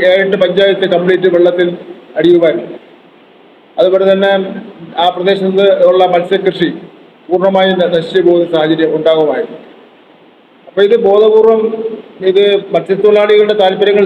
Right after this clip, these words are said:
സംരക്ഷിക്കുന്നതിന് വേണ്ടിയല്ല, ബോധപൂർവം ഒരു കലാപം ഉണ്ടാക്കുക, ഗവൺമെന്റിനെതിരെ തി-, ഏഹ്, തിരിച്ചുവിടുക ജനങ്ങളെ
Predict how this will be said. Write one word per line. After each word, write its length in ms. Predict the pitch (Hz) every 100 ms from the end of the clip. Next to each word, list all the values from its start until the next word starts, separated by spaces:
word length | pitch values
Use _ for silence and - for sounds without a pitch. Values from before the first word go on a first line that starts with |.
| 185
സംരക്ഷിക്കുന്നതിന് 540 | 196 190 196 190 190
വേണ്ടിയല്ല, 420 | 180 170 143 - - - - - _ _ _ _ _ 156
ബോധപൂർവം 480 | 175 208 208 220 214
ഒരു 320 | 214 208 - 175
കലാപം 340 | 175 202 214
ഉണ്ടാക്കുക, 360 | 196 190 185 190 180
ഗവൺമെന്റിനെതിരെ 580 | 180 180 208 208 196 190
തി-, 440 | 190 180 175 175 170
ഏഹ്, 480 | 180 170 165 160 160
തിരിച്ചുവിടുക 460 | 180 185 190 180 165
ജനങ്ങളെ 360 | 160 165 165 147